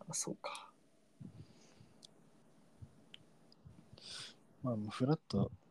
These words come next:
Speaker 2: 栃木ぐらいなら行けんのかな。どうなんやろ。
Speaker 1: あ、栃木でも行きやすいん？
Speaker 2: 茨城にの方が遠いんじゃないかな。
Speaker 1: あ、そうなんや。
Speaker 2: どうかな。あの、バカを露呈している可能性があるんやけど。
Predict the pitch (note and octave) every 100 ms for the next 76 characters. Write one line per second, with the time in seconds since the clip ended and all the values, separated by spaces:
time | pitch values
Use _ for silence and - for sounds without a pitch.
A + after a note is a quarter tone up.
0 | - - - C#3+ C#3 C#3+ D#3 B2+ G#2 G#2+
1 | G#2 - G#2+ G2+ - - - - - -
2 | - - - - - - D3+ - C#4+ -
3 | G#3+ C3+ B2 E3 E3 D3 - - - -
4 | - - - - - - - - A#2+ C#3
5 | D#3 D#3+ A#2+ A2 G#2+ G#2 - - - -
6 | - A2 A2+ G#2+ - - A#2 F2+ F#2 F2
7 | - D#2+ - - - - - - C#3 B2+
8 | - G#3 C3 A#2 B2 B2+ D#3+ - - -
9 | A2+ - F2 - A#2 A2+ G#2+ G#2+ - B2+
10 | - A2+ G2 G2+ G2+ G#2+ A2 - - G#2+
11 | G#2+ - G#2 - G#2 G2+ - - - -
12 | -